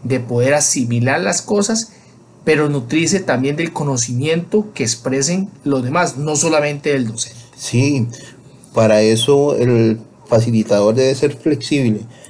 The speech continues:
Speaker 2: y tener, eh, la posibilidad de aso-, de asesorar correctamente al estudiante. Como le, como les, eh, he indicado, no todos los estudiantes son iguales, por lo tanto no todos los podemos tratar de la misma manera.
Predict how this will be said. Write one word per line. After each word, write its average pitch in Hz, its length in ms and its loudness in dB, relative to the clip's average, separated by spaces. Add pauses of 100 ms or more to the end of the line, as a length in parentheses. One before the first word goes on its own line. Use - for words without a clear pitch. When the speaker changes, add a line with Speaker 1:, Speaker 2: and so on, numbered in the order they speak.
(200)
Speaker 2:
y 120 80 2
tener, 117 500 4 (580)
eh, 110 540 2
la 120 240 2
posibilidad 120 520 2
de 151 120 6
aso-, 120 380 -4 (120)
de 113 180 2
asesorar 113 500 0
correctamente 131 680 -2
al 123 100 2
estudiante. 117 680 -2 (520)
Como 113 240 4
le, 107 520 0
como 107 220 0
les, - 600 -4
eh, 113 320 0
he 131 80 -2
indicado, 143 640 0 (400)
no 151 180 2
todos 160 180 6
los 160 140 2
estudiantes 123 540 0
son 143 140 0
iguales, 139 440 0
por 110 160 -2
lo 107 120 2
tanto 123 280 0
no 127 220 -2
todos 151 260 2
los 117 140 -2
podemos 113 400 -2
tratar 110 400 -2
de 110 80 -2
la 101 100 -6
misma 98 260 -8
manera. 78 400 -12